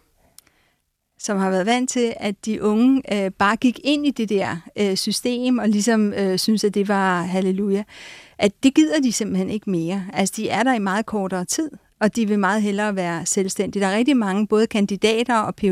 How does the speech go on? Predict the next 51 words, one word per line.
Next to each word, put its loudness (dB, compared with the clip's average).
D'er, -2
som 0
starter 0
som -4
selvstændige, -4
når 0
de -6
er -8
færdige. -10
Og -4
grunden 2
til, 0
at 0
man 0
bruger 0
det 0
som, -2
øh, 2
hvad -4
skal -2
man 0
sige, -2
som 2
et 4
måleredskab, 2
det 2
er 2
bare, 0
at, -4
at -6
de 4
burde 2
jo -2
kunne -6
få 0
nogle -2
fede 2
jobs 0
til -4
nogle -2
fede 0
lønninger, -2
og -4
de -2
vælger 2
altså -4
at -4
være -4
freelancer -6
alligevel. -8
Og 0